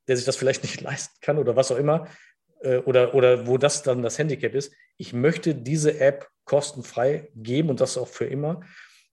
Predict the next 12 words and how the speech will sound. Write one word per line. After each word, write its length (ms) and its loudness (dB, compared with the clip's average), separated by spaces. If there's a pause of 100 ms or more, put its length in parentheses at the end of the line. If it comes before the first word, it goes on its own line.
Und, 300 -2
äh, 220 0 (220)
dann 180 -4
können 140 2
die 80 0
Leute 340 4
sich 340 -8
mit 220 -8
dieser 220 0
App 260 -2 (200)
Glücksmomente 580 -2
speichern, 720 -2